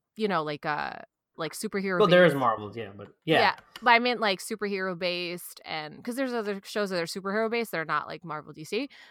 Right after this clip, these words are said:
Speaker 1: but, like
Speaker 2: Have you watched Altered Carbon yet?
Speaker 1: Yes, I watched it twice.
Speaker 2: Okay, so we're gonna, that's what we're gonna talk about next time.
Speaker 1: Oh, we did one on that.
Speaker 2: Mm-hmm.
Speaker 1: Are you s-
Speaker 2: Oh, we d-, wait, do we?
Speaker 1: Yes. Where have you
Speaker 2: Oh,
Speaker 1: been?
Speaker 2: yeah, I guess we did.
Speaker 1: Oh.
Speaker 2: Uh,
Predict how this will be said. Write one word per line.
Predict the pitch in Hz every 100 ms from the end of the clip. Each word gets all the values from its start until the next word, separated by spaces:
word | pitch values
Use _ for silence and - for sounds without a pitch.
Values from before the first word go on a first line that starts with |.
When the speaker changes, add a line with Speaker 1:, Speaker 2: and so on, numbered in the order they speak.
| _
Speaker 1:
but, | 196 -
like | 175
Speaker 2:
Have | 156
you | 196
watched | 208 214 -
Altered | - 147 147 - -
Carbon | 131 127 151 151
yet? | 165 170 _ _ -
Speaker 1:
Yes, | 180 151 - - -
I | 185
watched | 202 208 -
it |
twice. | - - - - _ _ _ _ _ _ 120
Speaker 2:
Okay, | - 110
so | 147
we're | 170
gonna, | 165 156 -
that's | 185 180
what |
we're | 180
gonna | 156
talk | 143 135
about | 131 120
next | 110 -
time. | 101 95 - _ _ _ -
Speaker 1:
Oh, | 262
we | 262
did | 220 311
one | 254 160
on | 156 160
that. | 151 -
Speaker 2:
Mm-hmm. | 175 175 _ -
Speaker 1:
Are | 196
you | 190 180 175
s- | 180
Speaker 2:
Oh, | 202
we | 180
d-, | 170 -
wait, | 240 -
do | 175
we? | 285 330 277
Speaker 1:
Yes. | 202 208 247 269 208 - -
Where | 170 220 240
have | 247
you | 226
Speaker 2:
Oh, | 247
Speaker 1:
been? | 277
Speaker 2:
yeah, | 294 240 143
I | 165
guess | 208 220
we | 214
did. | 240 196 175 _ -
Speaker 1:
Oh. | 220
Speaker 2:
Uh, | 208 120 110 110